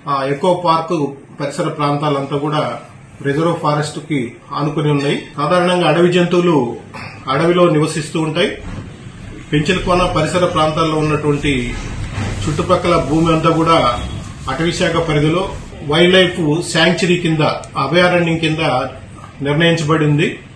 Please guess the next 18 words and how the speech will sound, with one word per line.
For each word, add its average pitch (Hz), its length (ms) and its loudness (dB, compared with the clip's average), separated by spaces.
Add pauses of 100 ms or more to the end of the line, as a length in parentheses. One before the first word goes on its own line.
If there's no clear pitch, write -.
(400)
రాపూర్ 180 400 2
రేంజ్ 175 300 2
పరిధిలో 165 580 2 (840)
నలభై 170 380 4
వేల 170 180 4
నాలుగు 160 400 2
వందల 156 360 0
నలభై 151 200 4
మూడు 147 260 4
హెక్టార్ల 160 840 0 (640)
పరిధిలో 165 560 4 (520)
ఈ 143 360 0 (640)
అభయారణ్యం 165 760 4 (260)
పెనుసిల 160 580 2 (120)
నరసింహస్వామి 151 960 2 (520)
అభయారణ్యాన్ని 151 1040 0 (300)
డిక్లేర్ 151 420 0
చేయబడింది. 147 640 2